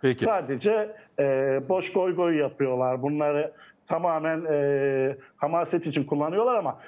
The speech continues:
Speaker 2: böldüğünüz yer söyleyeceğim her şeyin özetiydi. Onu devam etmek isterim. Önemli çünkü orası. E, H D P'deki asıl ayrım şu,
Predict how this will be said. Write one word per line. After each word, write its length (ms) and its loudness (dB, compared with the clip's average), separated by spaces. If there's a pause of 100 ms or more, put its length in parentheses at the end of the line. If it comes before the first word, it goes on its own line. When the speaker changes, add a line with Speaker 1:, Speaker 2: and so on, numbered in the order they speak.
(160)
Speaker 2:
böldüğünüz 560 0
yer 160 2
söyleyeceğim 640 0 (100)
her 280 0
şeyin 300 -2
özetiydi. 680 0 (240)
Onu 220 0
devam 340 0
etmek 320 -6
isterim. 400 -2
Önemli 380 -2
çünkü 300 -6
orası. 440 -2 (720)
E, 60 0 (760)
H 220 -2
D 80 0
P'deki 440 0
asıl 360 -2
ayrım 360 -2
şu, 360 0